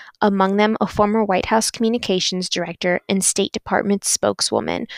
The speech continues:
where she worked under Secretary of State John Kerry and grew comfortable delivering ninety-minute briefings on foreign policy issues. According to the New York Times, at the White House she plans to bring back the daily press briefing, which has been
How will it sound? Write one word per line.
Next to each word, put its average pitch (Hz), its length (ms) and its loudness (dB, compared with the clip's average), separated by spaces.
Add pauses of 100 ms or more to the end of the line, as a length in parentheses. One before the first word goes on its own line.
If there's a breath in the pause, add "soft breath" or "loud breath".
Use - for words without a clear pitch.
(160 loud breath)
where 214 80 2
she 214 180 4
worked 185 320 -2
under 196 200 0
Secretary 247 720 2
of 269 60 -2
State - 340 0
John 185 260 2
Kerry - 440 0 (280 loud breath)
and 214 140 2
grew 220 120 2
comfortable 240 720 2
delivering 185 680 2
ninety-minute 196 640 2
briefings 160 540 -2
on 190 160 0
foreign 170 340 -2
policy - 500 -2
issues. - 540 2 (580 loud breath)
According 208 440 2
to 208 120 2
the 196 80 4
New 185 120 2
York 226 220 2
Times, 175 540 0 (340 loud breath)
at - 140 2
the 214 80 4
White 196 280 4
House 233 240 4
she - 200 6
plans 185 540 0
to 208 120 0
bring 202 300 2
back 180 260 2
the 202 80 4
daily 185 380 4
press - 320 -2
briefing, - 580 -4 (300 loud breath)
which - 180 4
has 214 140 6
been 190 180 4